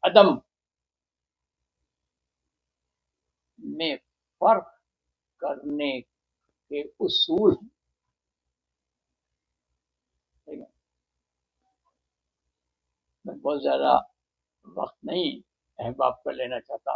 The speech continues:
آج کی گفتگو کو میں اسی بات پر ختم کرتا ہوں،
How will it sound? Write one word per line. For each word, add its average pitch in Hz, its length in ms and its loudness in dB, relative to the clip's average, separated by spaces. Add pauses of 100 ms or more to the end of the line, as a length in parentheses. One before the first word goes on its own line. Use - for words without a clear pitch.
(1800)
آج 131 200 0 (100)
کی 139 120 -16
گفتگو 131 460 -14
کو 135 180 -14
میں 131 200 -12 (960)
اسی 156 340 -6
بات 131 380 0
پر 127 100 -12
ختم - 360 -20
کرتا 113 300 -14
ہوں، 120 140 -12